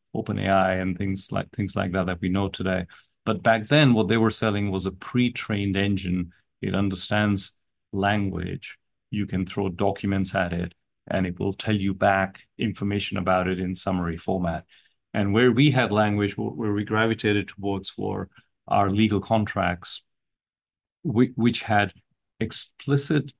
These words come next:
obligations for our teams. Uh, so these are found in the investment management business. Um, these are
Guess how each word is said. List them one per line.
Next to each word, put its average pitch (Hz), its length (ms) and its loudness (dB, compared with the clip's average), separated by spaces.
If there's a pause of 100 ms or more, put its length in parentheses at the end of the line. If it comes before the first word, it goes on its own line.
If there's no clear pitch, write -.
(180)
obligations 107 800 0
for 95 280 -2
our 87 120 0
teams. - 480 -6 (580)
Uh, 95 280 0
so 101 180 -2
these 107 220 2
are 104 320 2 (100)
found 104 340 0
in 104 160 -2
the 98 140 0
investment 98 420 -2
management 110 460 0
business. 98 540 -6 (440)
Um, 95 420 0
these 104 280 0
are 98 400 2